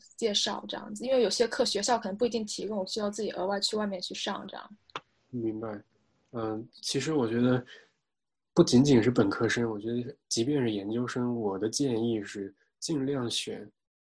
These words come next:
Speaker 2: 硬的课。就是什么叫硬的课？就是像算法导论，对吧？像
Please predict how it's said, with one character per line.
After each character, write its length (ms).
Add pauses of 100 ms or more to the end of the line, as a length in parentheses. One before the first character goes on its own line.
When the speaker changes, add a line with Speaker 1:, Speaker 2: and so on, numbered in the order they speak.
(640)
Speaker 2:
硬 240
的 140
课。 220 (800)
就 180
是 60
什 100
么 80
叫 180
硬 240
的 140
课？ 260
就 180
是 100
像 420
算 220
法 100
导 180
论， 260
对 120
吧？ 180
像 360